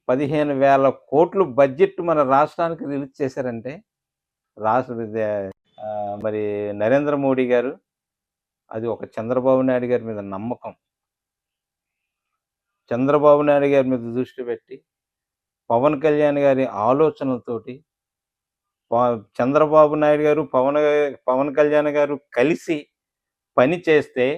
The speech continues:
రాష్ట్రం బాగుపడుతుందన్న ఆలోచనతోటి వెంటనే పదిహేను వేల కోట్లు రిలీజ్ చేశారు ఈ రోజున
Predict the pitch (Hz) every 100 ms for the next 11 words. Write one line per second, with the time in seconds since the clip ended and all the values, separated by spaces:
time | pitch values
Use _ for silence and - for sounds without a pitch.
0 | - _ _ _ 107 120 156 165 190 170
1 | 131 147 160 165 160 151 156 147 123 135
2 | 170 175 - 156 147 131 131 151 175 _
3 | _ _ _ 98 101 127 165 170 190 190
4 | 165 101 - _ _ _ _ _ - 127
5 | 127 139 131 123 123 120 - 135 151 156
6 | 127 131 135 - 135 135 123 117 110 123